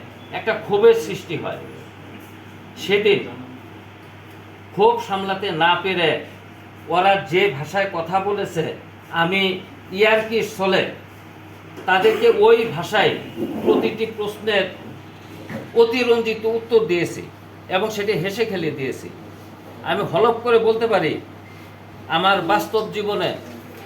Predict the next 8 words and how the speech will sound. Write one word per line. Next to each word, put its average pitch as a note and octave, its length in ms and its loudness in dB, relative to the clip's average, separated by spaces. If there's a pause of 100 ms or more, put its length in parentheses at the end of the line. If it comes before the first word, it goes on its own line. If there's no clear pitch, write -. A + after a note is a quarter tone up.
(280)
আমার F3 340 4 (140)
চলাফেরায় F#3 680 2 (760)
কেউ G3+ 160 4
যদি G3+ 360 -2
কখনো G3+ 480 -4
কোনো G3+ 300 -4
প্রকার G3 300 0 (180)
ভুল F#3 300 0